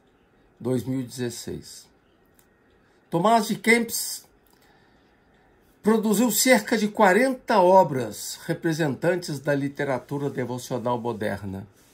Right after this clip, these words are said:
Destaca-se o seu livro mais célebre, Imitação de Cristo, composto por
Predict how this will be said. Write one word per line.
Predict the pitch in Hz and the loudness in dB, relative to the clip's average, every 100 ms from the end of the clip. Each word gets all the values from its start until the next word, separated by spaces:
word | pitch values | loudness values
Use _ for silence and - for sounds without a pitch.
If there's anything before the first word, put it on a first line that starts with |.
| _ _ _ _ _ | _ _ _ _ _
Destaca-se | - 98 - 156 156 160 135 - - 113 | -14 -12 0 2 2 -4 -6 -8 -8 -8
o | 107 | -8
seu | - 120 | -8 -6
livro | 107 127 147 120 | -4 -4 -6 -6
mais | 131 143 | -4 -4
célebre, | - - 139 135 113 - 73 - _ _ _ _ _ | -6 -4 -2 -2 -4 -10 -16 -18 _ _ _ _ _
Imitação | 107 123 123 120 - 139 | -8 -6 -4 -8 -4 -6
de | 127 120 | -4 -8
Cristo, | - 135 - - - - _ - - _ _ _ - | -6 -6 -6 -14 -20 -20 _ -20 -20 _ _ _ -20
composto | - 127 104 165 190 - 160 | -8 -6 -2 -2 -2 -4 -10
por | - 131 | -8 -10